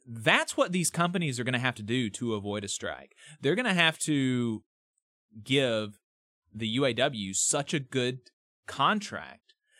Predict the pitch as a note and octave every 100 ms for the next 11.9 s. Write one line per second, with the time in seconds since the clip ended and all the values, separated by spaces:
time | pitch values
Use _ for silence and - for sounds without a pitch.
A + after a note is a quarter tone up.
0 | _ B2+ B2+ B2 A#2+ - - - A#2+ A#2+
1 | A#2+ A#2+ A#2 C#3+ G#3 D3+ A#2+ A2 A2+ A#2+
2 | A2+ A#2 A2+ A#2+ A2+ C3+ B2+ B2 B2+ B2
3 | - _ _ _ C3+ D3 D#3 D3+ G#3 C4+
4 | - - C3+ C3 G3 F#3+ - C2+ - _
5 | - C3 C3 C3+ F#3+ F#3 D3+ C3 B2 B2+
6 | A#2 C3 C3 C3 C3+ G#3 F#3+ F2 B1 A1+
7 | _ - - - - A#2+ A2 G2+ F#2+ F2
8 | E2 _ _ - C#3 C3 C3+ F#3+ G#3+ F3
9 | - - D3+ B2+ A2 - C#3 C3 G#3 G#3+
10 | G#3 F3+ F3 F3 G3 A#2+ - C#3+ G#2+ G2
11 | G2+ G#2+ G#2+ - G#2+ D#2+ - -